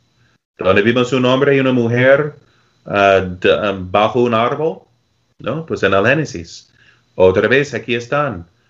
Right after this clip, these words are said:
consintiendo al sacrificio. "Hágase tu voluntad y no la mía", ¿verdad? Ahí están. Y fue también, ah, reprobada la devoción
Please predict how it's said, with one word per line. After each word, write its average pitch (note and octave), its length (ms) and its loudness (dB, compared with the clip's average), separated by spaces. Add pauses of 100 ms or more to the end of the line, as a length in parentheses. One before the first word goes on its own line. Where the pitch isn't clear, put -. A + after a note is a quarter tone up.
(180)
consintiendo A2 1040 -2
al C3 140 -2
sacrificio. A2+ 960 -6 (720)
"Hágase A2+ 460 -2
tu A#2 120 -2
voluntad A#2 500 -2
y A2+ 80 -6
no A2+ 140 -6
la A2 140 -2
mía", F2 460 -10 (300)
¿verdad? A2+ 360 -10 (460)
Ahí F#2 140 0
están. A2 640 -2 (440)
Y G#2+ 560 0 (100)
fue B2+ 500 0
también, B2 800 -2 (120)
ah, F#2+ 220 0
reprobada G#2 880 -2
la F#2+ 120 0
devoción G#2+ 840 0